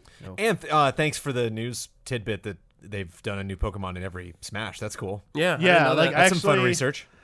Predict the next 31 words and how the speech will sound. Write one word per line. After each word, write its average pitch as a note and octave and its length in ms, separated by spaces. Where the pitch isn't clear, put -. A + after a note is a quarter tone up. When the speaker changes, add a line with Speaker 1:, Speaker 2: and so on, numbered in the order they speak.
Speaker 1:
yeah, E3+ 180
I - 40
would G3 120
have, F3+ 80
like, F3 200
guessed, D3 320
like, C#3 380
I, C3 60
yeah, D#3 300
Jiggly-, D3 380
wait, B2+ 240
Jigglypuff F3+ 480
was C#3 280
in A#2+ 440
Speaker 3:
Their B2+ 140
first, - 80
yeah. F3 80
Speaker 1:
N F3 80
sixty-fours A#2 720
and A#2+ 100
Pikachu. C3 480
So A#2+ 240
Pichu A3 480
was A3 220
the A3 100
new A3 220
one G#3+ 220
introduced G#3+ 500
Speaker 3:
Was C3+ 100
that F#3 180
in, A3+ 60